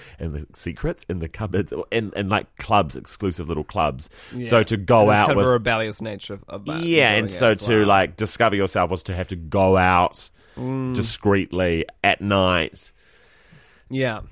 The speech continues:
Speaker 1: And that has evolved into, like, a sort of nineties house, like, epic D J event culture, which has now, like, developed into kind of,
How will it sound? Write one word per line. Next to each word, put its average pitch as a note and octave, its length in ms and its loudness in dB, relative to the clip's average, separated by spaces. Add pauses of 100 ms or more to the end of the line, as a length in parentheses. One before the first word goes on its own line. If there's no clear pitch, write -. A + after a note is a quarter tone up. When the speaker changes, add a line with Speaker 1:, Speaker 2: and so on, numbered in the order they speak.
(100)
Speaker 1:
And B2 580 2
that B2 280 2
has A#2+ 120 2
evolved A2 440 4
into, G#2 180 -6
like, G2 300 0
a G2+ 60 -2
sort A2 180 -2
of F2 100 -2
nineties G2+ 920 0
house, - 800 -4 (800)
like, F#2 400 0 (1120)
epic A2+ 480 -2
D G#2+ 220 -2
J G#2 240 -2
event G2 380 -2
culture, G2 400 -2
which F2 140 -4
has F#2 120 -6
now, G2 340 0
like, G#2+ 200 -4
developed F#2+ 360 0
into F#2+ 240 -6
kind F#2 240 -2
of, F#2 440 -2